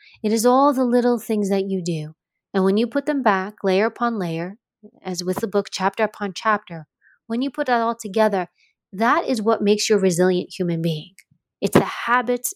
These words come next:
and skills and education and experiences that you compile that make you resilient. And then also, again, with a bulletproof vest, when I would wear that, I was not completely bulletproof, so to speak. My arms, my legs, my head was exposed.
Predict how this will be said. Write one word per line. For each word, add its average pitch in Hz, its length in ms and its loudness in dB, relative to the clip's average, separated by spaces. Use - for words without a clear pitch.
and 196 120 -6
skills 226 720 0
and 196 140 -6
education 202 720 0
and 190 120 0
experiences 180 640 -2
that 165 160 -4
you 208 260 -2
compile 202 680 -2
that 185 80 0
make 175 200 0
you 180 80 0
resilient. 165 500 0
And 214 80 4
then 214 100 4
also, 254 460 0
again, 240 300 0
with 254 180 2
a 294 60 0
bulletproof 262 560 -4
vest, 254 420 2
when 233 160 -4
I 330 80 0
would 359 140 -2
wear 190 300 0
that, 214 280 0
I 196 140 -2
was 247 220 -2
not 285 280 -2
completely 294 460 -2
bulletproof, 190 800 -4
so 190 160 -2
to 156 80 -2
speak. 147 420 -4
My 196 120 0
arms, 208 440 0
my 185 100 0
legs, 196 320 0
my 202 80 -4
head 185 160 -4
was 196 220 -6
exposed. 190 580 0